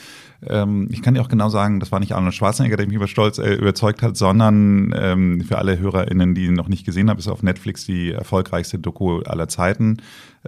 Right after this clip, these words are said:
Ähm, unbedingt mal anschauen. Aber was ich besonders toll daran fand, war, die haben einem nicht versucht, ein schlechtes Gewissen zu machen, sondern die haben nur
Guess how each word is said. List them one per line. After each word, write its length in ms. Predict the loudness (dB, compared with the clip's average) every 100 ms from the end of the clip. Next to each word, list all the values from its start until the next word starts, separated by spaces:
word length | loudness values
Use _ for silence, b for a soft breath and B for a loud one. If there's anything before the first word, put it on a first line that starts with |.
| -6
Ähm, 300 | -4 -4 -4
unbedingt 360 | 2 2 2
mal 120 | -2 0
anschauen. 520 | -2 -2 0 2 0
Aber 220 | 0 -2
was 140 | -4
ich 80 | -6
besonders 480 | -6 -4 -2 -4 -6
toll 260 | -4 -2 -2
daran 240 | -4 -6
fand, 400 | -6 -4 -4 -4
war, 320 | -4 -2 -2 -4 B B B -12
die 140 | -6
haben 200 | -2 0
einem 220 | -2 -2 -2
nicht 240 | -2 -4
versucht, 500 | -6 -4 -8 -12 -12
ein 120 | -10
schlechtes 500 | -10 -10 -10 -12 -14
Gewissen 380 | -10 -8 -6 -6
zu 100 | -2
machen, 260 | -2 0 -2
sondern 280 | -2 -4
die 80 | -2
haben 260 | -2 0 0
nur 440 | 2 2 2 -2